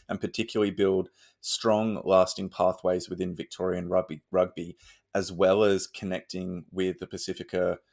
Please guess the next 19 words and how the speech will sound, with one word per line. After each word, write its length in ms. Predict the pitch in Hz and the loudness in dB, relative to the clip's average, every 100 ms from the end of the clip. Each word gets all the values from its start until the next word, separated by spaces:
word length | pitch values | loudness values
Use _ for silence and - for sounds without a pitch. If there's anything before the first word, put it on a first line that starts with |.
| _ _ - | _ _ -10
communities 720 | 110 92 90 87 - 113 - - | -6 -4 -4 -6 -8 -10 -10 -14
throughout 460 | - 95 90 85 - | -2 0 0 -2 -4
Victoria 520 | 95 - 90 92 87 | -8 -4 -2 0 -2
as 140 | 90 87 | -4 -2
well, 260 | 95 170 139 - | -2 -2 -8 -14
particularly 440 | - - 85 95 95 | -14 -12 -8 -6 -4
Melbourne. 320 | 98 156 185 _ - - - | -4 -4 -8 _ -20 -20 -6
And 100 | 135 | 0
I 40 | |
think 260 | - 160 156 | 0 0 -4
that 100 | 160 | 0
they're 120 | 135 | 0
doing 320 | 113 98 98 | 0 0 0
an 100 | 92 - | -2 0
admirable 500 | 92 95 95 87 85 | -2 0 -2 -2 -6
job 240 | - 82 | -2 -2
of 120 | 98 - | -2 -2
that. 260 | 80 - - | -4 -4 -6
And, 360 | 95 95 92 | -4 -2 -4